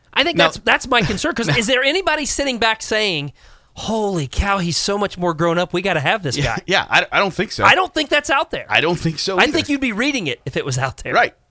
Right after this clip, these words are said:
Speaker 2: And I think there would be legitimate traction to the, "Hey, maybe we can,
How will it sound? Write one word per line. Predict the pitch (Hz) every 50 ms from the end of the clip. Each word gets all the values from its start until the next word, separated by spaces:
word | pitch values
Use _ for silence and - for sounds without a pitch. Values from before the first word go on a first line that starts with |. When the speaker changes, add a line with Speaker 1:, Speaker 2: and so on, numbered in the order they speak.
| _ _ _ _ _ _ _
Speaker 2:
And | 117 123 135 135
I | 139 139
think | 135 - 151 147 139 -
there | 135 139 143 143
would | 135 110
be | 135 139
legitimate | 135 127 131 123 139 139 139 135 -
traction | - - 156 165 175 - - - 123 117 110
to | - 135 135 131
the, | 110 117 120 120 113 - - - _ _ _ _ -
"Hey, | 139 147 117
maybe | 98 104 110 113 110 107
we | 104 104 104 101
can, | - 107 101 95 90 -